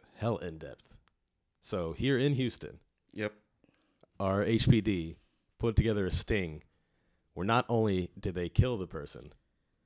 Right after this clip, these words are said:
Speaker 1: they splattered the blood, made a whole crime scene, told his family that he was dead,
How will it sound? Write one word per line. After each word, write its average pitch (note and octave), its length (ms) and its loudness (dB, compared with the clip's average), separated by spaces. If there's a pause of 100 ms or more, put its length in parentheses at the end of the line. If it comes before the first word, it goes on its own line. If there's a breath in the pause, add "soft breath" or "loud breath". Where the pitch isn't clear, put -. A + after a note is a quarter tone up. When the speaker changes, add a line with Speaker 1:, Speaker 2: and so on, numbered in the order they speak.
(380)
Speaker 1:
they F2+ 160 -2 (320)
splattered G2+ 480 0
the E2 60 -8
blood, A2+ 400 0
made F#2 180 -4
a D#2+ 40 -6
whole D#2 140 -6
crime A2 400 -4
scene, G2+ 480 -2 (200)
told G#2 220 -2
his F2+ 180 -6
family G#2+ 380 0
that G2+ 160 -2
he G#2+ 100 2
was G2+ 140 0
dead, G2+ 460 2